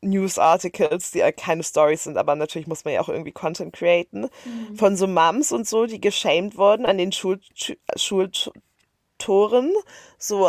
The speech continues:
Speaker 1: und dann halt von der Schule auch so E-Mails bekommen haben, dass sie doch bitte sich schon, also dass sie richtig fertig gemacht sein sollen, wenn sie ihr
Speaker 2: <laughs>
Speaker 1: Kind halt, ähm,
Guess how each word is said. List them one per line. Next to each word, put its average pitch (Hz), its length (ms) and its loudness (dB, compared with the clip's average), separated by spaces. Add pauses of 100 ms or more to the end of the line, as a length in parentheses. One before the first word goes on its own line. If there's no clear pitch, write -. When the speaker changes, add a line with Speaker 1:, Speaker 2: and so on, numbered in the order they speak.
Speaker 1:
und 202 140 0
dann 196 160 4
halt 208 120 0
von 202 120 -4
der 185 100 4
Schule 208 300 2
auch 190 60 4
so - 120 -6
E-Mails 226 340 2
bekommen 180 320 -2
haben, 180 220 4
dass 180 140 -2
sie 180 120 -8
doch 185 160 -2
bitte 185 480 4 (320)
sich - 220 -2
schon, 190 200 4
also 156 220 2
dass 180 160 -4
sie 147 80 -4
richtig 190 320 -6
fertig 208 440 2
gemacht 165 380 -2
sein 160 260 4
sollen, 147 300 2
wenn 160 120 -2
sie 135 120 -4
ihr 123 100 2
Speaker 2:
<laughs> - 0 -
Speaker 1:
Kind 185 340 -6
halt, - 480 -2 (680)
ähm, 160 400 0